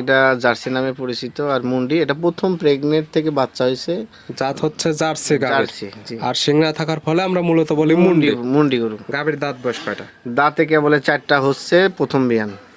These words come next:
Speaker 2: চার দাঁত, প্রথম টাইম বাচ্চা দিছে।
Speaker 1: জি, জি।
Speaker 2: সঙ্গে কি বাচ্চা ভাই এটা?
Speaker 1: সঙ্গে বকনা বাচ্চা, জার্সি বাচ্চা।
Speaker 2: জার্সির বকনা বাচ্চা, ভবিষ্যৎ আর একটা গাভী হবে।
Speaker 1: জি, জি,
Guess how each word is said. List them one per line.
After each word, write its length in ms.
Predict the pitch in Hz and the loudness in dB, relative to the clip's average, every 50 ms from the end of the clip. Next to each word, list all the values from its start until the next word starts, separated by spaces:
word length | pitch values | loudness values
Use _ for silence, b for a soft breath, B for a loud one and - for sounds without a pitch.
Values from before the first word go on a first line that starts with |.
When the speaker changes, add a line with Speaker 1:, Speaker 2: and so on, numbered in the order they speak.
| - - | -6 -4
Speaker 2:
চার 160 | 127 127 131 131 135 | -4 -4 -4 -4 -4
দাঁত, 140 | 156 180 - _ - | -4 -4 -4 _ -4
প্রথম 240 | 175 165 - 170 165 151 - | -4 -2 0 -2 -2 -2 -2
টাইম 160 | 156 156 156 147 151 | -4 -2 -2 -2 -2
বাচ্চা 260 | 151 143 - - 151 143 135 | -4 -6 -6 -6 -4 -2 -2
দিছে। 220 | 135 127 120 120 113 117 | -2 -2 0 -4 -4 -2
Speaker 1:
জি, 100 | 127 127 117 107 | -2 -2 -2 -2
জি। 60 | 107 107 104 | -6 -6 -6
Speaker 2:
সঙ্গে 220 | 160 165 165 160 156 - | -4 -4 -4 -4 -6 -4
কি 80 | - 160 143 | -2 -2 0
বাচ্চা 200 | 135 123 - - 113 | 0 -4 -4 -8 -6
ভাই 100 | 117 113 107 | -4 -4 -6
এটা? 100 | - - 147 | -4 -2 2
Speaker 1:
সঙ্গে 200 | 151 156 156 156 143 147 | 4 4 4 4 6 4
বকনা 240 | 143 - 151 147 143 143 | 2 2 2 0 2 2
বাচ্চা, 220 | 139 127 - 170 151 143 | 0 0 0 0 2 2
জার্সি 240 | 135 123 - - 123 113 | 0 0 -2 -4 -4 -4
বাচ্চা। 240 | 110 - - - 107 - - - | -4 -6 -8 -12 -12 -10 -6 -6
Speaker 2:
জার্সির 380 | 135 135 131 - - 151 147 151 143 139 | -6 -6 -6 -6 -4 0 2 2 2 2
বকনা 260 | 139 139 - 143 139 139 139 | -2 -2 -2 -2 -2 -2 -2
বাচ্চা, 220 | 139 - - 190 180 156 147 | -6 -4 -6 -6 -4 -2 -2
ভবিষ্যৎ 420 | 156 151 156 151 - - 151 147 - 151 | 0 0 0 -2 -2 -4 -6 -6 -6 -4
আর 60 | 139 135 | -4 -6
একটা 140 | - - 143 131 139 | -4 -4 -6 -4 -4
গাভী 220 | 139 131 135 127 120 | -6 -4 -4 -4 -4
হবে। 140 | 110 101 120 120 139 | -4 -4 -2 2 4
Speaker 1:
জি, 80 | 147 135 120 | 4 4 4
জি, 80 | 117 | 2